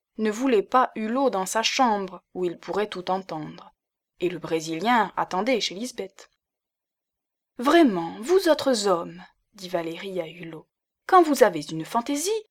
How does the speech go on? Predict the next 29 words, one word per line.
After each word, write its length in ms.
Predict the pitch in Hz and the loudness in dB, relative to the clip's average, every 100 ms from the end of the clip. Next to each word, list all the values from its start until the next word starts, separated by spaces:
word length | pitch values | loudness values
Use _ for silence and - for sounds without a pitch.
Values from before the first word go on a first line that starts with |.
| _ | _
vous 220 | 220 226 233 | -12 -8 -2
brûleriez 680 | 233 311 381 302 240 196 180 | 2 4 6 4 2 -2 -2
les 100 | 202 | 0
maisons 340 | 285 294 359 | 2 4 4
pour 220 | - 285 | 4 -2
y 140 | 269 247 | 2 2
entrer. 500 | - - 190 160 - _ _ _ _ _ - | 2 -4 -8 -10 -14 _ _ _ _ _ -10
Lisbeth 560 | 190 185 240 427 - | -8 -2 2 2 2
est 140 | 226 196 | -4 0
dans 280 | 202 202 196 | 2 2 2
un 80 | |
état 480 | 180 170 - 302 359 - | -2 -2 4 4 4 0
à 100 | 180 | -2
ne 80 | |
pas 260 | 175 - 381 | -2 6 6
vous 140 | 294 240 | 6 4
recevoir. 840 | 254 - 359 320 311 285 277 - _ _ _ _ _ | 2 4 0 4 6 6 2 -10 _ _ _ _ _
Craignez-vous 540 | - 220 202 196 190 185 | -8 -4 -2 -2 0 2
d'attraper 440 | 175 - 180 196 | 2 2 -2 0
un 140 | 208 240 | 0 4
rhume 280 | 349 349 | 4 6
dans 160 | 247 240 | 6 4
la 100 | 269 | 4
rue ? 280 | 285 453 403 _ _ _ _ - | 4 2 0 _ _ _ _ -4
Allez-y, 760 | 240 311 381 - 494 415 247 - _ | 0 2 2 4 2 4 0 -2 _
ou 180 | - 220 | -4 -4
bonsoir. » « 880 | 190 294 427 - 381 311 285 - - _ _ _ _ _ _ _ _ _ _ | 2 4 4 6 6 8 6 0 -16 _ _ _ _ _ _ _ _ _ _
Adieu, 460 | - 285 294 294 214 | 6 6 6 4 4
messieurs, » 520 | 175 170 - 185 156 | 2 -2 -2 -2 -4